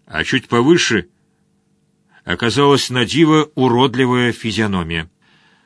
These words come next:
Обладатель её ростом не превышал двух с половиной футов. Создание напоминало пародию на человека. На взгляд Джон Тома получилось нечто среднее между эльфом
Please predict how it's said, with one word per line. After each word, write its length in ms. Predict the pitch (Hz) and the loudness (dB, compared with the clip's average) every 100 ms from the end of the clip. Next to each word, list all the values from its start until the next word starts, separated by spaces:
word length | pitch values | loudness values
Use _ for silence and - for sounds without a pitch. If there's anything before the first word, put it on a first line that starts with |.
| _ _ _ | _ _ _
Обладатель 640 | 113 120 147 175 233 - 101 | -2 0 2 0 -2 -6 -8
её 420 | 92 104 95 87 _ _ _ _ - - | -4 -2 -2 -4 _ _ _ _ -18 -2
ростом 580 | 120 208 196 - 196 | 2 2 2 0 0
не 80 | 180 | 0
превышал 540 | 160 147 139 180 180 165 | -2 -2 -2 0 0 0
двух 360 | 120 139 202 | 0 2 0
с 100 | - | -2
половиной 380 | - 120 135 147 | -2 -2 -2 -4
футов. 480 | - 87 82 85 - _ _ _ _ _ _ _ _ _ - - | -8 -12 -12 -14 -20 _ _ _ _ _ _ _ _ _ -20 -12
Создание 640 | - 101 90 131 120 117 | -6 -4 0 0 0 -2
напоминало 600 | 110 110 107 117 123 117 | -2 -2 -2 -2 -2 -2
пародию 640 | 107 120 123 139 131 110 104 | 0 0 2 2 0 -2 -4
на 120 | 101 | -4
человека. 640 | - 98 98 98 - 82 _ _ _ _ _ _ _ _ _ _ _ _ _ | -6 -4 -2 -2 -4 -14 _ _ _ _ _ _ _ _ _ _ _ _ _
На 220 | 76 107 | -8 -6
взгляд 400 | 90 113 139 - - | -4 -2 -2 -2 -8
Джон 260 | 123 120 | -6 -4
Тома 320 | 107 156 113 - _ _ _ _ _ _ | -4 -4 -6 -8 _ _ _ _ _ _
получилось 500 | - 117 - 185 - | -6 -6 -2 -2 -2
нечто 360 | 135 170 - 175 | -4 -4 -4 -4
среднее 520 | - 127 123 87 107 | -2 0 0 -2 -6
между 400 | 107 101 113 107 _ _ _ | -4 -4 -4 -6 _ _ _
эльфом 480 | 143 214 196 196 | -4 -4 -4 -4